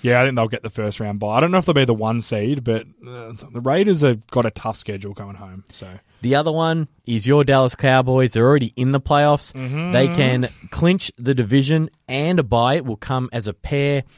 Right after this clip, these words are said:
Speaker 1: With a
Speaker 2: if
Speaker 1: win.
Speaker 2: Dallas win and New York loses.
Speaker 1: And we can clinch the number one seed if New York Giants and Detroit tie this weekend.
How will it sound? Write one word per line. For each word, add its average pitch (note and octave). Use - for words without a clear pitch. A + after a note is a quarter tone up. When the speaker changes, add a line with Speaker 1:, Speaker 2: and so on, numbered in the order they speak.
Speaker 1:
With A#2
a A2
Speaker 2:
if G#2
Speaker 1:
win. G#2+
Speaker 2:
Dallas D#3+
win D3
and C3+
New C3+
York B2+
loses. D#3+
Speaker 1:
And A2+
we A2+
can A2
clinch -
the C3
number A#2
one A2+
seed A2
if A2+
New A2+
York A#2
Giants A2
and A2+
Detroit G#2
tie G2
this G2
weekend. F#2